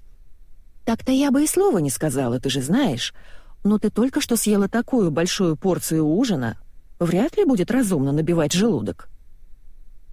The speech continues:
В голове все крутится, мигает и, наконец, выключается. В черном вакууме, заполнившем сознание, дрейфует только одно одинокое слово. «Что?» «Мама», —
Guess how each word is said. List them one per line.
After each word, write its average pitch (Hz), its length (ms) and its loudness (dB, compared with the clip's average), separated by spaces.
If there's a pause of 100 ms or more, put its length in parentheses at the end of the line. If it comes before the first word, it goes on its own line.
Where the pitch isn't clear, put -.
(160)
В 147 80 -8
голове 147 360 0
все - 180 -4
крутится, 151 540 -4
мигает 131 520 -2 (840)
и, 220 100 4
наконец, 226 500 4
выключается. 196 880 0 (680)
В - 80 -14
черном 147 440 0
вакууме, 147 560 2
заполнившем 143 640 0
сознание, 151 720 2 (460)
дрейфует 196 580 2
только 190 340 2
одно 180 300 4
одинокое 202 500 4
слово. 143 540 0 (580)
«Что?» - 440 -2 (1400)
«Мама», — 139 640 0